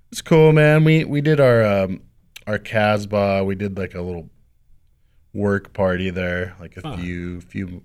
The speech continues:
Speaker 1: weeks ago, and it was fun.
Speaker 2: That's right. You work at the Casbah still, too, don't you?
Speaker 1: Yeah, I still work there here and there. So it's,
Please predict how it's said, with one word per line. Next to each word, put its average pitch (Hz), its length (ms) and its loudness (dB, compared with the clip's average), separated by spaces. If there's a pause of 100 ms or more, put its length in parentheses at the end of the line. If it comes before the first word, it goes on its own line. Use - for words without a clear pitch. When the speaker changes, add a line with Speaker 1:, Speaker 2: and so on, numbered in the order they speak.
(140)
Speaker 1:
weeks 87 320 -14
ago, 87 320 -10
and 87 120 -10
it 85 40 -12
was 87 120 -16
fun. 82 560 -14
Speaker 2:
That's 117 200 2
right. 180 160 4
You 131 120 6
work 156 160 0
at 135 100 0
the 110 60 -4
Casbah 127 640 0
still, 95 320 0
too, 127 380 -2
don't 110 140 0
you? 143 80 4
Speaker 1:
Yeah, 135 400 4
I 147 60 0
still 143 280 2
work 113 280 2
there 110 280 2
here 110 200 2
and 104 140 0
there. 101 420 -2
So - 260 -14
it's, - 380 -16